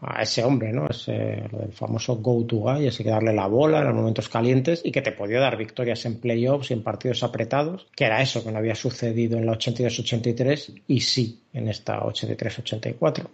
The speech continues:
Y yo sigo pensando que perfectamente se podía hablar de Dallas como el equipo del futuro de la liga en esos momentos. Tenía un presente muy, muy bueno, con una plantilla jovencísima y un futuro, bueno, más que esperanzador por la cantidad de primeras rondas que estaban por llegar en los próximos años, ¿no? Las propias y las de Cleveland.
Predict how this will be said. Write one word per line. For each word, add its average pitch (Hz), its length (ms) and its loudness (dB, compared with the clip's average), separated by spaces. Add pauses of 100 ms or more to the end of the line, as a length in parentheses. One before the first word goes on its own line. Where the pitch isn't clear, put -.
Y 113 720 4
yo 117 160 2
sigo 139 220 4
pensando 127 320 4
que 147 80 2
perfectamente - 680 -4
se 113 160 -4
podía 107 720 2 (380)
hablar 117 380 2
de 117 100 2
Dallas 123 440 0
como 113 200 0
el 107 80 0
equipo 117 360 -2
del 113 140 0
futuro 117 500 -4
de 101 100 -6
la 95 140 -6
liga 120 260 0
en 107 80 -4
esos 107 240 -2
momentos. 123 500 0
Tenía 110 200 0
un 113 100 2
presente 117 720 0
muy, 117 380 0
muy 117 180 4
bueno, 120 380 4
con 107 100 -6
una 107 140 -2
plantilla 113 340 0
jovencísima 143 920 0
y 131 140 4
un 127 100 4
futuro, 127 400 4 (340)
bueno, 117 300 -4
más 110 260 -2
que 135 80 0
esperanzador 120 640 2
por 139 160 4
la 113 80 6
cantidad 104 380 -4
de 107 100 0
primeras 120 360 2
rondas 107 300 -2
que - 80 -12
estaban 110 380 -2
por 113 120 0
llegar 104 200 0
en 107 80 0
los 101 80 -4
próximos 107 440 -4
años, 131 220 0
¿no? 139 140 2
Las 113 200 -2
propias 123 640 0
y 139 140 6
las 117 200 2
de 101 120 -6
Cleveland. 127 520 2